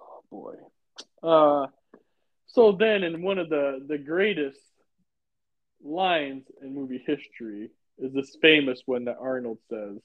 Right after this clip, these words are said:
and I'm gonna try my best to recreate this because this guy's amazing, and I laugh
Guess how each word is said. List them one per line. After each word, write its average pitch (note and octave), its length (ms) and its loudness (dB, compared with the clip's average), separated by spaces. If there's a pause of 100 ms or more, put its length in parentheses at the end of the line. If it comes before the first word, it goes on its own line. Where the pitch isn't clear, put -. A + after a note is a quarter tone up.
(180)
and C3+ 140 0
I'm F#3+ 220 8
gonna D3+ 200 4
try C3+ 320 -2
my A2+ 200 -6
best G#2+ 320 -10 (1000)
to C#3 80 -6
recreate A#2+ 720 -8
this - 200 -20 (140)
because A2+ 380 -10 (1200)
this C#3+ 200 2
guy's B2 240 12
amazing, A#2 680 -2 (240)
and A#2+ 160 -2
I G#2+ 80 2
laugh A2+ 340 -4